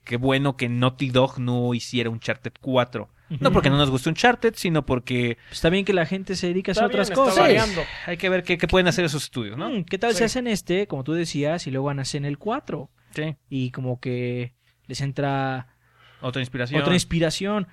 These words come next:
Speaker 2: Eh, lo voy a considerar con, eh, algunos grupos que me gusta de música.
Speaker 1: Sí.
Speaker 2: Un tiempo, un grupo que me gusta mucho, empezó a sacar discos cada año.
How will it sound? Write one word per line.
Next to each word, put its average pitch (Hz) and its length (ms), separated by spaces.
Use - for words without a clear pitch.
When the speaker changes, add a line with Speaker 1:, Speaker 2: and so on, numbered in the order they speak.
Speaker 2:
Eh, 202 320
lo 214 160
voy 247 120
a 240 80
considerar 170 480
con, 143 340
eh, 127 280
algunos 147 320
grupos 160 220
que 143 80
me 120 60
gusta 127 260
de 131 60
música. 135 520
Speaker 1:
Sí. 123 160
Speaker 2:
Un 160 160
tiempo, 160 320
un 160 380
grupo 135 200
que 135 60
me 127 80
gusta 127 200
mucho, 135 200
empezó 139 220
a - 40
sacar 143 220
discos 147 280
cada 143 200
año. 156 340